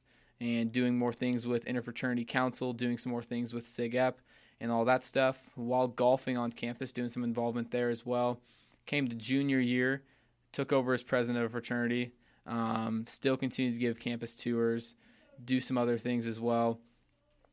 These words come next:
And then it came to the junior summer where I did some new student enrollment, uh, was a new student enrollment leader at U N K and, and continued to do that as well. But, uh, senior year, I've kinda relaxed a little bit. Um, I'm still Chancellor's Ambassador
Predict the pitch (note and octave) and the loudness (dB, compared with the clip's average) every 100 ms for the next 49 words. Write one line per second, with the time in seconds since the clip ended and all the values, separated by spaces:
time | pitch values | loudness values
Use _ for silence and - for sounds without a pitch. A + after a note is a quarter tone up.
0 | - C#3 C3+ C3 B2 B2+ A#2+ A#2+ A2+ B2 | -6 2 2 2 0 -2 -2 -4 0 0
1 | A#2+ A2+ B2+ B2 A#2+ A#2 A#2 A#2 - A#2+ | 0 -2 -2 0 0 0 -2 -6 -2 -2
2 | A#2 - A#2+ A#2 A#2 A#2 A#2 A#2 - - | -2 -2 -2 0 0 0 0 -2 -12 -20
3 | - A#2 A2+ A2+ B2 B2 C3 A#2+ A#2+ A#2+ | -10 -4 0 0 2 0 0 0 0 0
4 | A2+ A#2+ A#2+ A#2 A#2 B2 A#2+ A#2 - A#2+ | 0 0 0 0 0 -2 -2 -2 -2 -2
5 | A#2 - - _ A#2+ A#2 A#2+ A#2 A#2 A#2+ | -2 -6 -20 _ -6 -2 0 -2 -4 -2
6 | A#2 A2+ A2+ A2+ A2+ A2 A2+ A#2 A#2 A#2 | -2 0 0 0 0 -2 -2 0 2 2
7 | A2+ - A#2 A2+ - A#2 A#2 A2+ - E3+ | -2 0 0 0 0 2 2 -2 0 2
8 | D3 C#3 C#3 A#2+ - D3+ B2+ - - - | 6 6 6 4 2 2 2 0 -12 0
9 | B2 B2+ B2+ B2+ B2+ A#2+ A#2+ A#2 A#2+ B2+ | 6 8 6 4 0 4 4 4 2 2
10 | - _ _ - A2+ A#2 A2+ A2+ A#2 - | -4 _ _ -8 -4 0 0 0 -2 0
11 | B2+ B2 A#2+ B2 A#2+ B2 A#2 A2+ A#2 A#2+ | 4 4 4 -2 0 -2 0 2 4 4
12 | A#2 B2 A#2+ A#2 | 0 -4 -2 -2